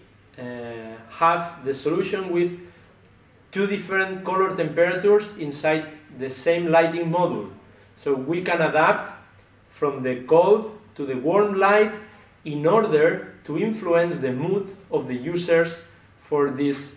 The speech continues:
installation. Before to having all the products in my hand and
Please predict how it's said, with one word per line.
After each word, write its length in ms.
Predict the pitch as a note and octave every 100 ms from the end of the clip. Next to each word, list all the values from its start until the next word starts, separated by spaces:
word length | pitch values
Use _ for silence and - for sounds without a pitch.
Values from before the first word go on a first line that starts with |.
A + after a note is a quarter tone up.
| -
installation. 640 | C#3+ - C#3 C#3+ C#3 A2+ G2 - - - - - - - - - - - - - - - - -
Before 520 | D3+ D#3+ F#3 A3 A3
to 80 | G#3
having 500 | F3+ F#3 G3+ G3+ - -
all 160 | F3+ F#3
the 80 | G3+
products 400 | F3 F3 F3+ F3
in 100 | F3+
my 120 | E3
hand 500 | D#3+ E3 F3 F#3 - D3+
and 480 | C#3+ C3+ C3 B2+